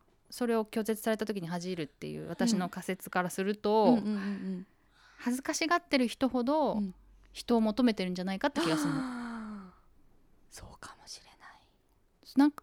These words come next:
Speaker 1: 結構さ、
Speaker 2: うん。
Speaker 1: 人見-、人見-、あの人人見知りだなとかさ、
Speaker 2: はい。
Speaker 1: 恥ずかしがり屋だなって思う人ってさ、
Speaker 2: はい。
Speaker 1: 話しかけた人すっ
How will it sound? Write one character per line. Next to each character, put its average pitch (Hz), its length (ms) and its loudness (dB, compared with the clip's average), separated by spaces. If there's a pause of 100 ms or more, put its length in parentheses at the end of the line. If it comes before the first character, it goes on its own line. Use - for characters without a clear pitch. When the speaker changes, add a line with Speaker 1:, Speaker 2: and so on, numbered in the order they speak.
(140)
Speaker 1:
結 311 180 -6
構 196 140 -2
さ、 196 420 0
Speaker 2:
う 202 60 -8
ん。 180 420 -8 (320)
Speaker 1:
人 - 200 0
見-、 269 140 6
人 - 220 0
見-、 269 80 6
あ 269 80 10
の 311 100 10
人 277 140 0
人 - 180 -2
見 240 100 2
知 - 80 -4
り 233 100 -2
だ 240 80 2
な 247 220 2
と 196 100 -6
か 165 120 -8
さ、 185 260 0
Speaker 2:
は 180 80 -6
い。 - 20 -2
Speaker 1:
恥 208 80 6
ず 220 120 6
か 214 60 4
し 190 60 2
が 226 100 4
り 214 80 2
屋 220 80 2
だ 220 120 0
な 240 140 2
っ 247 60 -4
て - 80 -8
思 202 220 0
う 185 40 -4
人 - 180 -8
っ - 20 -6
て - 180 -14
さ、 180 280 2
Speaker 2:
は 196 160 -2
い。 185 400 -4
Speaker 1:
話 277 240 8
し - 20 -10
か 370 120 -2
け - 100 0
た 262 100 6
人 196 160 -2
す 254 120 2
っ - 20 4